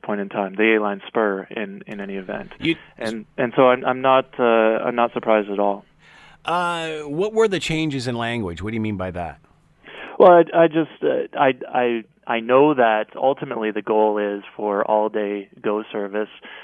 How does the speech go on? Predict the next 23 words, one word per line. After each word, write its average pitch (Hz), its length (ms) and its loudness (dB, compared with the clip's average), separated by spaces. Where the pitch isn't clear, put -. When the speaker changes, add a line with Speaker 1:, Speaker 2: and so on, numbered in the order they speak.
Speaker 1:
uh, 101 300 2
to - 140 -10
run 110 200 2
to 113 80 -2
Hamilton 104 640 -2
and, 107 180 -4
and 107 220 -2
beyond, 104 520 -4
uh, 98 320 0
uh, 95 300 -2
through 107 220 0
to, 104 240 0
uh, 101 180 2
Stoney 104 280 -4
Creek 104 360 -4
and, 101 240 -6
and 101 180 -10
into 101 300 -8
Niagara, 98 640 -2
um, 104 400 4
and 127 140 4
in 131 140 4
which 135 140 6